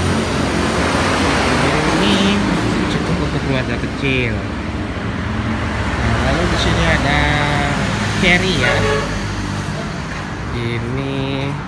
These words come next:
Carry. Carry satu kosong. Ini masih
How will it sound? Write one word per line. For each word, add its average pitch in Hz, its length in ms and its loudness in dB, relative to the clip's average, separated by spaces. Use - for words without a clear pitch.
Carry. 123 440 -2
Carry 143 240 0
satu 143 640 -2
kosong. 143 320 -6
Ini 123 260 -4
masih 120 240 -4